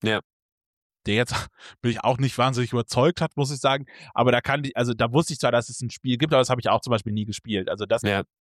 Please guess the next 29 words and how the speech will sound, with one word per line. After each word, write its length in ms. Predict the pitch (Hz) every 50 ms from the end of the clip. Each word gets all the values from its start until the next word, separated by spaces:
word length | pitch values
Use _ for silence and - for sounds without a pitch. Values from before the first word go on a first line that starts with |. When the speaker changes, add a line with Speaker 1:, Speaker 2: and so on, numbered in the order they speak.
| _ _ _ -
Speaker 1:
Ja 80 | 98 98
gut, 120 | 95 107
Speaker 2:
ge-, 120 | 117 117 107
Speaker 1:
Mortal 220 | 113 110 117 113
Speaker 2:
kann, 60 | 113
Speaker 1:
Kombat 200 | - 110 107 104
hat 40 | 117
Speaker 2:
ist 140 | 117 110 95
Speaker 1:
jetzt 20 | 131
auch 60 | 117
Speaker 2:
jetzt 120 | 110 101
Speaker 1:
nicht 60 | -
so, 100 | - 123
also 220 | - - 120 117 107 - _ _ _ _ _ _ _
es 280 | - 117 - - - - -
kann 220 | - 123 127 156
auch 160 | 147 139 120
Dieb 200 | - 143 165 160
sein, 260 | 151 139 139 139 143
glaube 280 | 135 139 135 139 139 143
ich. 160 | 139 - - 120 117 113 101 -
Ich 180 | - 107 95
hab, 100 | 127 107 - - - -
also 160 | - 107 101
ich 140 | 104 92 - 139 - 101
hab's 160 | 127 113 98 -
auch 100 | - 120
nie 160 | 123 127 120
gespielt, 540 | 110 110 - - - 123 120 117 113 113